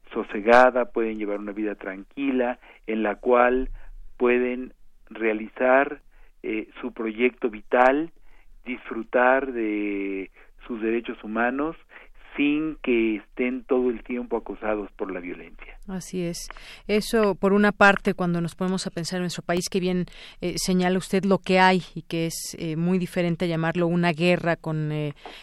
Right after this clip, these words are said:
Speaker 2: ejércitos y una... Eh, objetivos específicos y demás, todo lo que implica, por ejemplo, toda esta,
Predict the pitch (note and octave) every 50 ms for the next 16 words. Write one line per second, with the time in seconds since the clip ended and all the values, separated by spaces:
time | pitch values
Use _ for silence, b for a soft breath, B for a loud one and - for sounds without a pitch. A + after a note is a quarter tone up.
0 | B - E3+ - - G3+ F#3 F#3 E3+ - - F3+ E3 - F3 E3 D#3+ - - -
1 | D#3+ D3+ D3+ D3 C#3+ C#3+ C#3 B B B B B B - - E3+ E3+ E3+ E3 E3
2 | E3 E3 D#3+ D#3 C#3+ C#3 b b b b b - - D#3 D#3 D#3 D3+ D3+ D3+ C3+
3 | - B2 C#3+ E3+ F3 F#3 F3 - F#3+ F#3 - - G3 F3+ F#3+ - - F#3+ - -
4 | - E3+ - - A#3+ A#3 - - - F#3+ - F3+ F3 D#3 - F3+ E3+ E3+ F3 F3+
5 | F3+ - - G#3 G#3 G3+ F#3+ E3+ - F3+ F3 E3+ D3+ - F#3+ F#3 F#3 F3 - F3+
6 | E3 - - D#3+ D#3 C#3+ - - E3+ D#3+ - E3+ E3+ D#3+ - E3+ D#3+ D#3 D#3 D#3
7 | - - - E3 D#3 D3 C#3